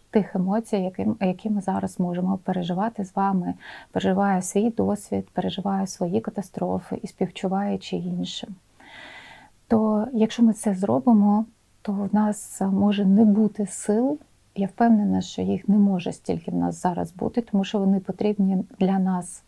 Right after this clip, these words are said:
кожного дня, щоб ці сили, е, направляти на виживання і, е, спроможність, е, працювати навіть під час війни і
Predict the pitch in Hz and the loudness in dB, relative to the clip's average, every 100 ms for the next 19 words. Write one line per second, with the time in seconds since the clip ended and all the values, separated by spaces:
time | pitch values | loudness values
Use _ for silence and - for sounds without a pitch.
0 | _ - 190 175 180 180 190 214 240 - | _ -2 0 0 -4 -4 -2 -2 -2 -4
1 | - 185 - _ - 214 202 190 - 202 | -4 -4 -6 _ -6 0 0 0 -4 -2
2 | 240 254 254 - - - - - - 214 | 0 0 -2 -8 -20 -20 -20 -14 -4 -2
3 | 202 202 - 202 202 196 214 - 202 190 | 0 -2 -2 0 0 0 -2 -2 0 2
4 | 190 190 - _ _ - 208 196 202 185 | 2 0 -4 _ _ 0 4 4 2 -2
5 | 180 185 214 240 233 226 220 - - _ | 0 0 2 4 4 2 -2 -6 -10 _
6 | 208 208 214 202 196 190 - 190 180 180 | -2 0 0 0 0 -2 -4 -6 -6 -10
7 | - - 180 170 190 220 - 180 180 - | -6 -4 -2 0 -2 -2 -6 -8 -8 -14
8 | - 175 175 226 _ _ _ - 196 - | -10 -6 -6 -8 _ _ _ -6 -4 -4
9 | 185 175 - 196 190 196 - - 208 202 | -6 -6 -8 -6 -6 -6 -8 -8 -8 -10
10 | - 214 208 220 226 - - 214 220 214 | -4 -2 0 0 -4 -6 -4 0 0 -2